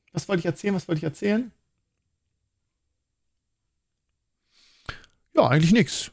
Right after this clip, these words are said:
Also sechsundzwanzigsten dick im Kalender anmarken. Irgendwie da wird, äh, auch von der Crew alles dabei sein. Äh, von Azuras über Lani. Äh, und alle, die, ich glaub, wir werden alle zusammen nett ins Add-on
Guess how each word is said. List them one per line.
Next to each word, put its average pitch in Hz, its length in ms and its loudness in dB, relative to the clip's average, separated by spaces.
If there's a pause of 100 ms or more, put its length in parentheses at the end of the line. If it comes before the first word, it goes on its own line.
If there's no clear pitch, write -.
(140)
Also 170 220 4
sechsundzwanzigsten 170 840 2
dick 208 260 4
im 196 140 4
Kalender 202 420 6
anmarken. 160 760 2
Irgendwie 151 340 4
da 147 360 2
wird, 165 360 2
äh, 156 360 2
auch 170 160 4
von 185 120 4
der 165 100 4
Crew 196 280 4
alles 170 240 2
dabei 147 340 2
sein. 143 380 2
Äh, 143 480 -2
von 180 180 -2
Azuras 160 500 2
über 170 200 2
Lani. 143 580 0 (840)
Äh, 147 80 0
und 143 540 0
alle, 156 260 4
die, 147 300 6
ich 156 280 -4
glaub, 190 160 4
wir 165 40 2
werden 175 160 4
alle 165 220 4
zusammen 147 360 2
nett 151 180 0
ins 139 160 -4
Add-on 131 420 -4